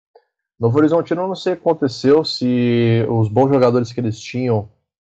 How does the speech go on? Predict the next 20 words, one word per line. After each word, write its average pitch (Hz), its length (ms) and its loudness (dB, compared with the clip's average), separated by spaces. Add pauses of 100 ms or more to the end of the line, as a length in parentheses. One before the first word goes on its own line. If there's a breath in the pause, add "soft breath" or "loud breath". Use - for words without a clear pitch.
(220)
até 110 220 -6
um 110 80 -2
tempo 113 240 -2
atrás 110 400 2
acabaram 104 480 -2
vendendo, 104 600 -2
foram 101 240 -6
pra 104 100 -6
outros 101 300 -4
clubes, 120 920 -2 (460)
é, 98 180 0
se 95 140 -12
trocou 104 320 -4
o 107 40 -2
comando 101 360 -4
técnico, 101 1000 -2 (160)
enfim, 101 320 -10
sinceramente 107 500 -2
não 117 140 -4
sei. 95 420 -4